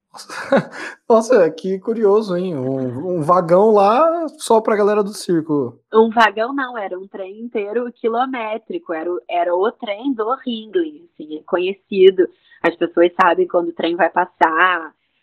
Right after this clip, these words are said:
Speaker 2: é, quando o circo tá chegando na cidade. O, esse circo, no, ah, eu fui em dois mil e onze, lá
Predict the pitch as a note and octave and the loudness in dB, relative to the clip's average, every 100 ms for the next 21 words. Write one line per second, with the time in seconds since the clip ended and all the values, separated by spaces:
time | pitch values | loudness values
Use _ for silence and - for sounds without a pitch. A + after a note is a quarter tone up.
0 | _ F#3 E3 D#3+ F3+ F3 F3 - F#3 - | _ -10 -8 -4 -4 -4 -8 -4 -4 -4
1 | F3+ F3 F3+ F3 E3+ E3+ E3+ G#3 F#3 E3 | -8 -4 -4 -4 -6 -6 -4 -4 0 0
2 | E3 F3+ F3+ E3 - E3 - _ _ - | 2 2 2 0 -6 -8 -8 _ _ -2
3 | E3+ E3+ E3+ D#3 F3+ F#3+ F3+ F#3+ G3+ - | 2 4 2 2 -2 -4 -10 -6 -4 -2
4 | G#3 - G3 G3 G3+ A3+ B3+ B3+ - - | -2 -2 -12 -10 -4 -4 -2 -4 -4 -2
5 | F#3 F3+ F3 F#3 - A3+ A#3+ A3+ A3 A3+ | -2 -2 0 -2 0 -4 0 -2 -2 -10
6 | B3 A3+ E3 E3 E3 E3+ E3+ E3+ E3+ F3+ | -6 -6 -6 -10 -18 -20 -18 -4 0 0
7 | G#3+ B3 | 0 -6